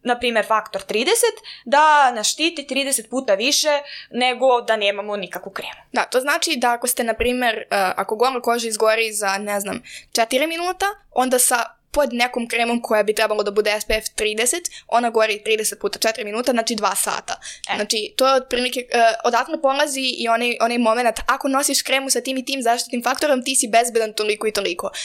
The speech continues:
Speaker 1: Da.
Speaker 2: Am, problem u tome je što to ne mora da znači. Znači, vi možete imati kremu koja se vodi kao S P F trideset, ali zbog loše dizajnirane studije, ona vas zapravo ne štiti trideset puta duže, nego vas, na primjer, štiti dvadeset i pet puta duže.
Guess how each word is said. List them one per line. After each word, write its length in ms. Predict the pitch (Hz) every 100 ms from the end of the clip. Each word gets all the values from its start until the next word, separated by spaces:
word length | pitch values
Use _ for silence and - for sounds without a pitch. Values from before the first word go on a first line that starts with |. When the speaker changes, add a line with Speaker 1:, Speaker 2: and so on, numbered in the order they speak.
| 240
Speaker 1:
Da. 260 | 233 180
Speaker 2:
Am, 260 | 220 214 208 202 -
problem 280 | 247 302 381
u 40 |
tome 240 | - 302 302
je 80 | 247
što 140 | 226
to 320 | 247 277 262 -
ne 140 | 220
mora 220 | 269 233 -
da 120 | 240
znači. 480 | 226 262 202 190 -
Znači, 180 | 208 240
vi 80 |
možete 340 | 269 277 285 269
imati 220 | 277 277
kremu 200 | 262 269
koja 120 | 254
se 120 | 240 226
vodi 280 | 233 254
kao 240 | 240 240 226
S 140 | 240
P 60 | 240
F 80 | 233
trideset, 480 | - 196 214 302 370 - - -
ali 220 | 269 269
zbog 160 | 240 240
loše 260 | 285 -
dizajnirane 520 | 247 240 254 302 254
studije, 520 | 240 285 330 254 269 294
ona 180 | 269 285
vas 160 | 262
zapravo 320 | 254 277 262 247
ne 320 | 240 240 262
štiti 400 | - 262 240 233 - -
trideset 400 | 269 254 262 247
puta 180 | 247 254
duže, 260 | 233 240 220
nego 180 | 214
vas, 120 | 214 214
na 80 |
primjer, 220 | 214 214 214
štiti 220 | 220 214
dvadeset 440 | 196 180 214 208
i 80 | 220
pet 200 | - -
puta 180 | - -
duže. 340 | - 247 262